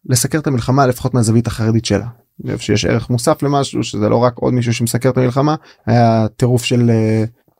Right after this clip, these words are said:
התנדבויות, איחוד הצלה, תרומות דם היו, ת-, תמונות של התורים הארוכים, שאנשים חיכו שעות לתרום דם. פשוט יצאנו צוות צילום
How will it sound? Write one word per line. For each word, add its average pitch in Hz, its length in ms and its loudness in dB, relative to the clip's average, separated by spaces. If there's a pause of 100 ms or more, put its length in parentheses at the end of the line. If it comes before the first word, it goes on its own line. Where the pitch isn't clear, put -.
(100)
התנדבויות, 123 680 0
איחוד 120 200 -4
הצלה, 131 600 2
תרומות 117 360 -2
דם 143 280 2
היו, 120 400 -2 (100)
ת-, - 60 -2 (340)
תמונות 127 320 0
של 120 180 0
התורים 117 720 0
הארוכים, 123 580 2
שאנשים 127 320 -6
חיכו 135 260 -4
שעות 139 400 2
לתרום 127 340 0
דם. 127 260 2
פשוט - 180 -10
יצאנו 147 280 0
צוות 135 220 0
צילום 156 420 0